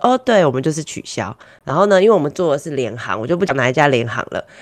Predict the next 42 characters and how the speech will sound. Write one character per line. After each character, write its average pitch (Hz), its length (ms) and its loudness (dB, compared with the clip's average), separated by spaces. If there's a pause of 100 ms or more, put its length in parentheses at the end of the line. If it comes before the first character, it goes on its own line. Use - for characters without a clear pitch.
(400)
那 180 360 2
呢， 160 320 2
然 156 120 0
后 151 80 4
他 160 60 -2
就 180 140 -2
跟 156 40 0
我 151 80 2
们 120 120 -2
说， 131 500 0 (560)
哦， 180 240 2
那 226 160 2
我 160 60 4
们 127 160 2
飞 151 160 2
机 135 100 -4
就 143 140 2
取 - 200 -8
消， 120 300 -6
所 - 160 0
以 135 60 4
他 143 100 2
会 160 100 2
发 160 200 2
给 170 120 2
我 143 60 4
们 107 100 -2
一 123 60 -2
个 135 100 0
证 139 240 2
明， 107 240 -8
就 127 120 -10
是， 135 160 -6
哦， 104 240 -2
因 143 120 -4
为 147 140 2
桃 131 240 -2
园 123 180 2
机 139 220 -4
场 123 240 -4
大 131 320 0
雾， 151 240 4